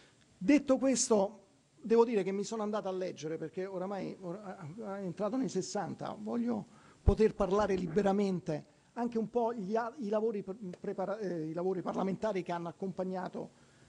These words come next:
l'approvazione dell'emendamento del sesto comma dell'articolo trentatré. A un certo punto, devo dire, e riconosco in questo che lo sforzo sia stato fatto, c'è stato il tentativo di co-, ricondurre il diritto allo sport, o meglio quell'emendamento, all'articolo trentadue che parla del,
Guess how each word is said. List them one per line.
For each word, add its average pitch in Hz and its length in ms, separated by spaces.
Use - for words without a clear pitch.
l'approvazione 190 880
dell'emendamento 180 680
del 165 100
sesto 202 460
comma 190 360
dell'articolo 170 480
trentatré. - 500
A 262 100
un 269 120
certo 226 400
punto, 165 380
devo 175 220
dire, 165 420
e 170 60
riconosco 156 920
in 143 120
questo 170 320
che 151 100
lo 139 100
sforzo 165 460
sia 175 140
stato 180 280
fatto, - 440
c'è 277 140
stato 214 220
il 190 160
tentativo 240 640
di 214 280
co-, 254 280
ricondurre 226 760
il 160 100
diritto 208 380
allo 180 120
sport, - 360
o 190 40
meglio 175 280
quell'emendamento, 208 720
all'articolo 202 500
trentadue 196 580
che - 100
parla 170 300
del, - 320